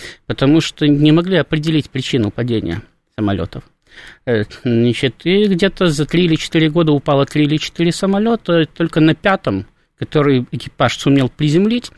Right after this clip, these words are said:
<clears throat> выяснили причину. Там у них там что-то где-то не срабатывала электроника,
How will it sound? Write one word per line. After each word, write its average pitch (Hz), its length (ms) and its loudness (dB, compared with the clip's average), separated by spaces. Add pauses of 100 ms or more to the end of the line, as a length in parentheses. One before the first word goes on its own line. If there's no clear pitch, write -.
(120)
<clears throat> - 220 -8 (520)
выяснили 190 560 2
причину. 143 520 0
Там 220 200 2
у 208 40 4
них 202 120 0
там 180 140 2
что-то 180 220 -2
где-то 165 280 0
не 160 100 4
срабатывала 165 720 0
электроника, 214 680 0